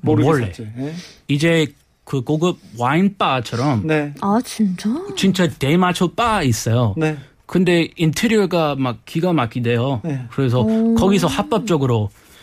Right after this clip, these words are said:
Speaker 2: 그 무슨 그 카드만 있으면
Speaker 3: 어,
Speaker 2: 살 수 있고
Speaker 3: 약간
Speaker 2: 거기서 필 수도
Speaker 3: 회원,
Speaker 2: 있고
Speaker 3: 회원권 같이.
Speaker 2: 그런 얘기 하더라고요, 친구가.
Speaker 3: 와우.
Speaker 2: 저는 피워본 적이 없어서 모르지만
Speaker 1: 네.
Speaker 2: 그런 문화가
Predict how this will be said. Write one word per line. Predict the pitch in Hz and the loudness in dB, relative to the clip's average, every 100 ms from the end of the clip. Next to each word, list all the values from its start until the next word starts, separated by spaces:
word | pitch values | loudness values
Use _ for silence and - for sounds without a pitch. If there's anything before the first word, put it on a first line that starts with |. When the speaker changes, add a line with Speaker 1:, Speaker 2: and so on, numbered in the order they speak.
| - _ - | -20 _ -14
Speaker 2:
그 | - | -8
무슨 | 139 143 - 143 123 | -4 -2 0 0 0
그 | 127 117 - _ _ _ - | 0 0 -2 _ _ _ -10
카드만 | - 202 220 214 143 | -2 0 2 2 2
있으면 | 120 110 139 131 90 - _ - | 0 -2 0 0 -2 -10 _ -4
Speaker 3:
어, | 220 226 | 0 2
Speaker 2:
살 | 226 196 | 2 2
수 | 233 156 | 2 0
있고 | 135 - 170 | 0 0 0
Speaker 3:
약간 | 120 107 196 | 0 -2 -4
Speaker 2:
거기서 | 180 165 170 - | -2 0 0 -2
필 | - 330 | 0 2
수도 | 320 | 2
Speaker 3:
회원, | |
Speaker 2:
있고 | - 311 | 0 0
Speaker 3:
회원권 | 330 320 - 247 220 220 | 0 0 0 0 0 0
같이. | - - - - - - | -2 -8 -16 -16 -18 -10
Speaker 2:
그런 | - 220 233 | 0 2 4
얘기 | 190 165 131 113 - - | 4 2 0 -4 -6 -18
하더라고요, | - - 214 139 104 139 170 | -8 -2 0 0 0 -2 -2
친구가. | 131 110 101 98 - - - | 0 -2 -4 -10 -14 -16 -4
Speaker 3:
와우. | 202 196 | 0 2
Speaker 2:
저는 | 208 202 185 | 2 2 2
피워본 | 190 262 233 220 | 0 0 2 2
적이 | 165 | 2
없어서 | 127 151 156 | 0 0 2
모르지만 | 127 120 117 113 175 147 92 | 2 2 0 0 0 0 0
Speaker 1:
네. | 147 147 139 - - - - - | 0 0 -4 -16 -20 -20 -20 -18
Speaker 2:
그런 | - 165 180 175 | -4 0 2 2
문화가 | 147 175 165 151 202 233 | 4 4 2 2 0 0